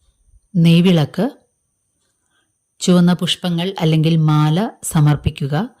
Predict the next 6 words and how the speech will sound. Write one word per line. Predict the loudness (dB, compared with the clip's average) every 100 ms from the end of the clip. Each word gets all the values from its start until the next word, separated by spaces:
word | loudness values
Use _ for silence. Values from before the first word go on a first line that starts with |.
| _ _ _ -2
ഗുരുതി | 2 2 0
പുഷ്പാഞ്ജലി | -4 -8 -6 -6 -6 -4 -6 -6 _ _ _ _ _ _ _ _ _ _ -8
അഥവാ | -2 -2 -2 -2
രക്തപുഷ്പാഞ്ജലി | -4 -2 -2 -2 -4 -6 -4 -2 -2 -4 _ _ -4
തുടങ്ങിയവയും | 0 2 2 2 0 -2 -4 _ _ _ _ -20 -18 -2
നടത്തുന്നതും | 2 2 0 -4 -4 -2